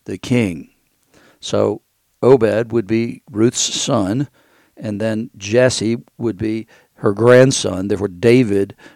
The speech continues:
would then be her great-grandson. So we've gotten that one taken care of. And then in the very next sentence, "And David was the father of Solomon by the wife of Uriah." It's interesting to me that Matthew chooses not to even mention,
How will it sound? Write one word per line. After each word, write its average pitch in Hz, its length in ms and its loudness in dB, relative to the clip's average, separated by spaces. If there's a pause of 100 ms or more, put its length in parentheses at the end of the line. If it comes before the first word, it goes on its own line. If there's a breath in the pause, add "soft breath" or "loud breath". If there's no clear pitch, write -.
would 107 160 -2
then 107 200 -2
be 101 180 -2
her 101 140 -2
great-grandson. 117 920 2 (260)
So 123 140 -2
we've 110 140 -2
gotten 113 320 -2
that 127 260 2
one 104 100 -8
taken 95 200 -8
care 113 120 -10
of. - 240 -20
And 117 140 -4
then 147 160 4
in 147 100 -4
the 135 80 -2
very 139 160 2
next 143 220 -4
sentence, 147 340 0
"And 117 140 -8
David 127 320 0
was 117 160 -4
the 113 100 -8
father 135 440 -2
of 98 120 -8
Solomon 123 680 -2 (300 loud breath)
by 120 180 4
the 110 100 0
wife 117 600 2 (180)
of 113 160 0
Uriah." 95 540 -4 (640 loud breath)
It's - 100 -14
interesting 160 440 0
to 117 40 -8
me 117 220 -4
that 107 260 -12
Matthew 117 380 -2
chooses 110 420 -8
not 117 220 -6
to - 120 -12
even 104 480 -8
mention, 127 600 0